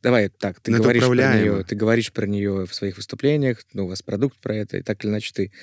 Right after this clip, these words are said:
Speaker 1: явно об этом думаешь много.
Speaker 2: Это создаёт, смотри, это один из инструментов управления, то
Speaker 1: Мгм.
Speaker 2: есть один из инструментов для менеджера.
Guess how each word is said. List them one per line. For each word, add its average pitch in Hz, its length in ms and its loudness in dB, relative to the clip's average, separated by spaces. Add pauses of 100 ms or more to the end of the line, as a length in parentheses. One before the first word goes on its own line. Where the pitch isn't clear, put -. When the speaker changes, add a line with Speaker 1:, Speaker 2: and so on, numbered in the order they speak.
(200)
Speaker 1:
явно 113 280 2
об 101 80 -2
этом 101 200 -4
думаешь 98 320 -2
много. 90 240 -6
Speaker 2:
Это 117 160 -2
создаёт, 131 340 0 (140)
смотри, 131 320 0
это 120 280 -4
один 113 360 0
из 110 140 -4
инструментов 120 640 -2
управления, 104 640 0
то 113 40 -2
Speaker 1:
Мгм. 107 200 -2
Speaker 2:
есть 117 100 0
один 147 160 0
из 139 60 0
инструментов 113 480 -4 (120)
для 104 260 -2
менеджера. 87 580 0